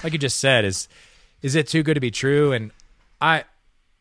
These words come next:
we, we were, like, so adamant that that, you know, I think people have to quickly realize that wasn't the case, right?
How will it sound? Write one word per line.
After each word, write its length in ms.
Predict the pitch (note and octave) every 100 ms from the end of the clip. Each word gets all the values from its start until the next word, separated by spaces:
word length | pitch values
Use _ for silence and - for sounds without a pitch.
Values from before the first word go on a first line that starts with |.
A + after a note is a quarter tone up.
| _ _ _ _
we, 180 | D#3 F3+
we 180 | E3+ F#3
were, 140 | E3+
like, 220 | C#3+ A2 -
so 400 | - D3+ D3+ C3+
adamant 380 | B2+ A#2+ F#2+
that 120 | G2 A#2+
that, 160 | A#2 B2 -
you 100 | F#3
know, 100 | D3
I 80 | D3
think 200 | D3 C#3+
people 260 | B2+ C3+ A#2+
have 140 | G#2+
to 80 | - - -
quickly 380 | D#3 - A#2+
realize 340 | A2+ A2 G2 F#2+
that 160 | G2+
wasn't 260 | G2+ G2 F#2
the 60 | F2+
case, 420 | G2+ E2+ D#2 -
right? 280 | G2 G2+